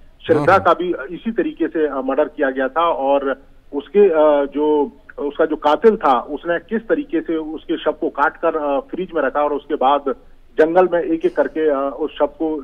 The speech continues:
Speaker 1: टुकड़ों टुकड़ों में फेंक रहा था।
Speaker 2: हम्म।
Speaker 1: उसी तरह की, अ, कमोबेश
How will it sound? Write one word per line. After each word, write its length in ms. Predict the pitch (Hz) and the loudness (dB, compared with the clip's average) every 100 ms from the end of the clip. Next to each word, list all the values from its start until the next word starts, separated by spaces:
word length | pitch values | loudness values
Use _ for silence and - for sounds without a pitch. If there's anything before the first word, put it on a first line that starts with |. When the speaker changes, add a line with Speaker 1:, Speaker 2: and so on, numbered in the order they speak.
| - | -8
Speaker 1:
टुकड़ों 240 | 156 175 | -2 -2
टुकड़ों 300 | 147 135 147 | -2 -4 -2
में 100 | 139 | -2
फेंक 260 | 127 151 127 | -2 -2 -2
रहा 120 | 113 | -6
था। 260 | 107 - - | -8 -12 -8
Speaker 2:
हम्म। 400 | 143 135 95 196 | -6 -6 -6 -8
Speaker 1:
उसी 220 | 185 262 | -2 0
तरह 240 | 277 190 190 | 2 4 2
की, 200 | 220 214 | 0 -4
अ, 360 | 185 156 151 - | 0 2 2 2
कमोबेश 400 | 160 170 170 180 | 0 2 4 2